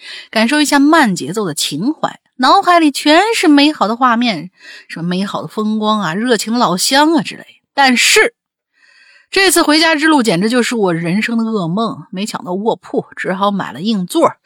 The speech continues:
从苏州到兰州将近二十四个小时的车程啊。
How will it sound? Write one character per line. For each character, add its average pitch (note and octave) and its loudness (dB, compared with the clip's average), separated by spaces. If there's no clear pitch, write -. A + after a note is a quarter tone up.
从 - -8
苏 G3 -4
州 F#3 0
到 E3+ -4
兰 E3 -6
州 F#3 -4
将 F#3 -4
近 F3+ -6
二 - 2
十 - -6
四 G4+ 2
个 G#3+ 4
小 F3+ 0
时 F3+ -4
的 G3+ 0
车 A#3 4
程 D#3+ -4
啊。 D#3+ -10